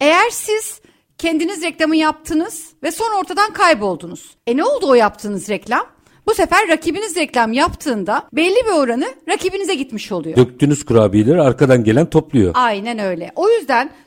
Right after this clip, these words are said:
Speaker 1: düzenli aralıklarla iletişim yapmak zorundasınız. "Ben oldum." deme şansınız yok. "Ben yaptım, bitti,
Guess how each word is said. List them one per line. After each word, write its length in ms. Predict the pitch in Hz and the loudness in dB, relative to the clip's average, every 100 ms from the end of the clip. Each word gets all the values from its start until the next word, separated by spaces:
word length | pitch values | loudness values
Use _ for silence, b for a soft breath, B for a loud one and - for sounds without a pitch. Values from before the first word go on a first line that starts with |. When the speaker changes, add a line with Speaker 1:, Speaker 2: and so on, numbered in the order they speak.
| - | -6
Speaker 1:
düzenli 440 | 294 285 349 349 440 370 | -2 2 2 2 0 2
aralıklarla 640 | 311 294 285 311 285 302 | 2 0 -2 0 2 0
iletişim 480 | 302 285 - - 330 | -2 -6 -6 -4 0
yapmak 420 | 240 226 302 302 | 0 0 -4 -2
zorundasınız. 840 | 240 233 208 190 - 175 - - - | -2 -2 -4 -8 -10 -14 -14 -20 -2
"Ben 180 | 302 381 | 0 0
oldum." 320 | 339 311 311 | -4 -4 -4
deme 180 | 311 330 | -4 -4
şansınız 580 | 320 240 - 254 254 | -4 -4 -4 -6 -4
yok. 300 | 208 208 - - | -2 -4 -4 -2
"Ben 120 | 339 | 0
yaptım, 580 | 339 285 285 - 330 208 | 2 0 -2 -4 -4 -4
bitti, 560 | 240 - 339 247 - | -8 -8 -6 -6 -6